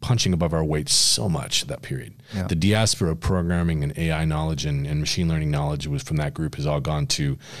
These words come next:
Speaker 1: it's gone to Apple, it's gone to Expedia, it's gone to Netflix, it's gone everywhere. Um, but C B S never knew what they had.
Speaker 2: And you went kinda sideways from there.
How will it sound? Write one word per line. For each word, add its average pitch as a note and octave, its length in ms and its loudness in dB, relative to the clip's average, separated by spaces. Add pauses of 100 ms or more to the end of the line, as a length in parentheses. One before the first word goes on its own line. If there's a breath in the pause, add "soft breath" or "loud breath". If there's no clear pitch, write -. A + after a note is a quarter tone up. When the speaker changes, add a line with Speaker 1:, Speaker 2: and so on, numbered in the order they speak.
(140 loud breath)
Speaker 1:
it's - 120 -4
gone C3+ 160 4
to - 120 -2
Apple, C3+ 340 -2
it's C#3+ 120 -2
gone C#3+ 240 0
to C#3+ 320 -2
Expedia, D3+ 540 0
it's D3+ 120 -4
gone D3 280 -2
to C#3 60 0
Netflix, - 520 -2
it's F#2+ 80 -2
gone D#2 180 2
everywhere. C2+ 320 -2 (720 loud breath)
Um, D2 200 0
but E2 120 0
C - 160 4
B F#2+ 120 6
S E2 120 2
never D#2 220 2
knew D2 80 2
what C#2+ 120 0
they C#2 100 -2
had. C#2 240 0 (260 loud breath)
Speaker 2:
And A#2 100 2
you C#3+ 60 6
went D3 220 2 (180)
kinda B2+ 220 2
sideways A#2 420 2
from G2 160 0
there. F#2 220 0